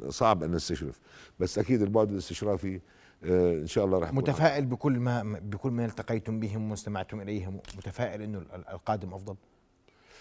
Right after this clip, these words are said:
Speaker 1: أنا ت-، تفاؤلي مبني على مسألة أساسية. أن، على أن هناك إرادة والعمل. أنا أتفائل بالعمل.
Speaker 2: مهم.
Speaker 1: يعني، لا أتفائل وأنا جالس في البيت، يعني، بمعنى إنه إذا إحنا بدنا نتفائل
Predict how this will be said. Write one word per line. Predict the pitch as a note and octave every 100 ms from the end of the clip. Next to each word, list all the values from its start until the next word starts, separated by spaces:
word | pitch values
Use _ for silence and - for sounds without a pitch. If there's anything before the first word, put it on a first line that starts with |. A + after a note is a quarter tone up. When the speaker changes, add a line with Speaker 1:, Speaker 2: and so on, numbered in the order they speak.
| - - - - - _ _ _ -
Speaker 1:
أنا | C#3+ C3
ت-، | F#2+
تفاؤلي | F#2 B2 B2+ D3+ C#3+ C3+ C3
مبني | B2+ A#2+ A2+ A2+
على | G2+ G#2 G#2 G2
مسألة | E2 F#2 D2+ F2+
أساسية. | C2+ C2+ C#2 D2 B1 - _ _ - - - - _ _ -
أن، | G#2 A2 C#2+
على | F2+ G2 A2+
أن | G2+ G2 G2+
هناك | F#2 G#2+ F2+
إرادة | G2 G2 F#2+ F#2+
والعمل. | F2+ F2 D#2 C2+ - _ _ _ -
أنا | G2 F#2+
أتفائل | F#2 G2+ A#2 G#2
بالعمل. | F#2 F2+ E2 C2 _ -
Speaker 2:
مهم. | G2 G2 -
Speaker 1:
يعني، | E2 F2
لا | A2 G2
أتفائل | - F#2+ G#2 F#2+
وأنا | F#2 F#2
جالس | F#2 E2+ D#2
في | -
البيت، | E2 E2 -
يعني، | C#2+ D2
بمعنى | F#2 G#2+ G2 G2
إنه | G2+ G2+
إذا | G#2
إحنا | F#2+ G2
بدنا | G2 F#2+
نتفائل | F2+ - G2 F#2+